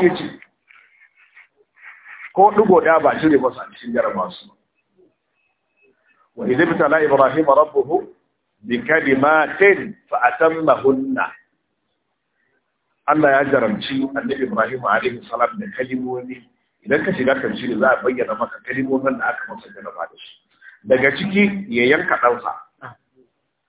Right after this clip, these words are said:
Kuma bai wata wata ba, mafarki kawai yayi. Kuma ya san mafarkin annabawa gaske.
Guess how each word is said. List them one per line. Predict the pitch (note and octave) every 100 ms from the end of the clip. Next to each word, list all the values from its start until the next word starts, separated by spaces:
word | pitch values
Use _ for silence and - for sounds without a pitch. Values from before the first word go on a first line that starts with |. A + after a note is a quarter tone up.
| _ _
Kuma | G3 G#3+
bai | E3
wata | F3 F#3
wata | F3 F3+
ba, | E3 - -
mafarki | F3 G#3+ G#3 G#3
kawai | G#3+ F3
yayi. | C3 A#2+ - _ _ _
Kuma | D3+ D#3+
ya | E3+ E3+
san | E3+
mafarkin | E3 F3 E3+ F3 E3
annabawa | D#3+ D#3+ E3 E3
gaske. | D#3+ B2+ - A2 G#2+